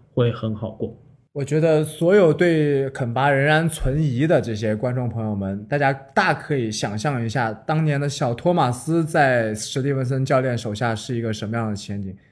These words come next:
Speaker 2: M V P排名前三，超级末节之王。那么肯巴可以说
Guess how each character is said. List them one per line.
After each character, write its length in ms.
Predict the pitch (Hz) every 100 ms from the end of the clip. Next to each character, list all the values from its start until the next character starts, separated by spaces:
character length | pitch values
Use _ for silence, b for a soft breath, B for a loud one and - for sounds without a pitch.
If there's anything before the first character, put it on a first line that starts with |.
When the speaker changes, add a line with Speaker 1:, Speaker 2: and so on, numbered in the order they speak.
| b
Speaker 2:
M 260 | 135 151 165
V 100 | 175
P 180 | 156 160
排 220 | 156 131
名 160 | 139 139
前 240 | - 120
三， 380 | 123 131 135 - _ _
超 260 | - 156 160
级 280 | 151 127 131
末 260 | 151 170
节 220 | 123 117 120
之 160 | 151
王。 260 | 123 98 107 b b
那 100 | 160
么 280 | 156 139 135
肯 300 | - 151 139
巴 280 | 170 190 190
可 180 | 196
以 100 | 170 151 - -
说 380 | - 165 160